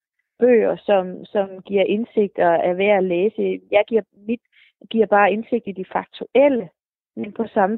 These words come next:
præmisser som skønlitterære, der giver indtryk i, eller indblik i, i en fantasi eller en følelsesmæssig tilstand, som er noget andet, men dog alligevel det samme.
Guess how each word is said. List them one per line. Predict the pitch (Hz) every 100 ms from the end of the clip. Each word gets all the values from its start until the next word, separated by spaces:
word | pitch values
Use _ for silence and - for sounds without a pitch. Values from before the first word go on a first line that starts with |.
| -
præmisser | 214 208 240 262 -
som | 190
skønlitterære, | 185 - 202 220 214 180 170
der | 185
giver | - 196
indtryk | 180 190 220 208 185 190 - _
i, | - 185 180 180 180
eller | 175 -
indblik | 202 220 208 185 -
i, | 185 175 - - - _
i | 202
en | 185 175
fantasi | 196 180 185 - 226 202
eller | 170
en | 165
følelsesmæssig | 202 202 202 196 175 170 175
tilstand, | 196 196 - 180 - -
som | 202
er | 208
noget | 208 202 190
andet, | 185 202 247
men | 220 196 _ -
dog | 196 214
alligevel | 220 233 208 190
det | 208 -
samme. | 165 151 185